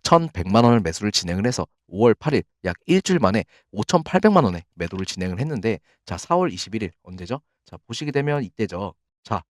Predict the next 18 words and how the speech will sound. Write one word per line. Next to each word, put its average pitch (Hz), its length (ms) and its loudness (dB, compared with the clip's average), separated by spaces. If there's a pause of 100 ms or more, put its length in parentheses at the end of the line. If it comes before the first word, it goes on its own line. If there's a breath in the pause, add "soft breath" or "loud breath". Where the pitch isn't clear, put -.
(120)
이때 131 260 2
영상으로도 147 480 0
말씀을 110 380 -4
드렸는데 107 540 -2
왜 147 300 4
매수를 95 360 -12
진행을 92 360 -10
했냐? 123 280 -6 (300)
자, - 260 -10
이렇게 117 480 -4
정확히 95 440 -10 (240)
하락 185 240 0
채널 180 240 8
나온 104 280 10
이후에 104 500 8 (120)
반등이 165 400 2
나온 104 280 4
자리, 80 220 -4